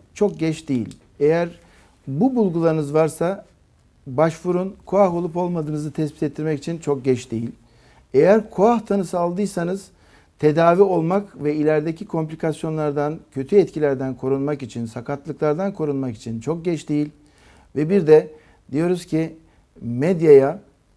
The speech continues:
bu konunun bilinçlendirilmesi için sizin çabalarınız inanın çok geç değil ve bu konuda siz hiç geç kalmadınız.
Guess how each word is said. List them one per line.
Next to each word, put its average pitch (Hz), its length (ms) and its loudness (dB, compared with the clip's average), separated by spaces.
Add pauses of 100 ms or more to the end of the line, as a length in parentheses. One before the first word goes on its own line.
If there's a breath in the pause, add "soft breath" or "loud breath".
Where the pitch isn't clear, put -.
(160)
bu 190 180 -4
konunun 165 380 0
bilinçlendirilmesi 143 840 -2
için 147 340 -8
sizin 156 300 -6
çabalarınız 139 720 -2 (480)
inanın 147 380 -2 (140)
çok 139 260 -6
geç 139 260 -2
değil 131 200 -4 (180)
ve 139 120 0
bu 160 120 -6
konuda 143 320 -2
siz 151 300 -12
hiç 185 140 -14
geç 143 200 -4
kalmadınız. 127 480 -6